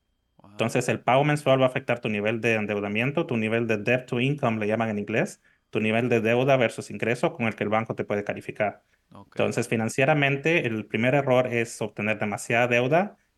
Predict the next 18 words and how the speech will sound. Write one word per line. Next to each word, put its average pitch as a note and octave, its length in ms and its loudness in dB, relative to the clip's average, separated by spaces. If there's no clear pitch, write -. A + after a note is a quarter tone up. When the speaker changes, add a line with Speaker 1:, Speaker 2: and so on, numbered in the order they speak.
Speaker 2:
mensual. G#2 680 -4
Speaker 1:
Ah, G2+ 520 -20
ok. G#2 300 -20
Entonces, A#2 580 -14
obviamente, G#2 640 -10
como F#2+ 260 -18
tú G2 120 -18
bien G2+ 220 -14
dices, G#2+ 420 -16
empezar G#2+ 680 -8
con C3 260 -12
tu C#3+ 220 -12
carrito, C3 500 -8
si - 140 -12
es A#2 100 -12
que C3 100 -10
lo A#2 140 -8
te-, A#2 260 -10